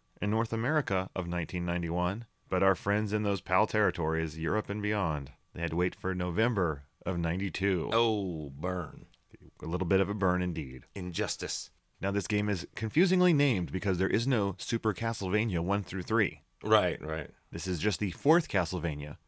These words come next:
Speaker 1: and like many other Super Nintendo games, it also got the Super moniker in front of its name.
Speaker 2: They just had to brag.
Speaker 1: They did indeed. But Super Castlevania four was directed by Masahiro Uene, and he also directed the Lethal Enforcers series.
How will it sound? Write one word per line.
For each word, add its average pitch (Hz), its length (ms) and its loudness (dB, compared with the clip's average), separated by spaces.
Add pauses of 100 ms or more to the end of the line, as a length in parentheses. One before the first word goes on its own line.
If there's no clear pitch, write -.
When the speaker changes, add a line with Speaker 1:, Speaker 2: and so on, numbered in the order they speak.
(120)
Speaker 1:
and 131 180 2
like 117 180 4
many 139 360 2
other 123 260 2
Super 110 320 -2
Nintendo 95 420 0
games, 73 440 -6 (320)
it 98 100 2
also 101 260 4
got 90 200 4
the 85 160 -4
Super 87 560 -2
moniker 82 520 2
in 80 120 -6
front 82 200 -2
of 76 80 -2
its - 140 -8
name. 65 320 -10 (100)
Speaker 2:
They 95 140 -2
just 87 200 -8
had 101 180 -2
to 113 40 -4
brag. 90 440 2 (280)
Speaker 1:
They 87 260 0
did 92 200 4
indeed. 87 480 0 (500)
But 117 140 4
Super 175 320 2
Castlevania 117 680 2
four 104 380 4
was 127 300 4
directed 123 520 0
by 87 380 2 (100)
Masahiro 147 840 2 (180)
Uene, 120 540 2 (240)
and 101 100 -2
he 127 80 2
also 165 300 4
directed 127 460 2
the 104 260 2
Lethal 127 360 0
Enforcers 143 560 0
series. 190 480 -4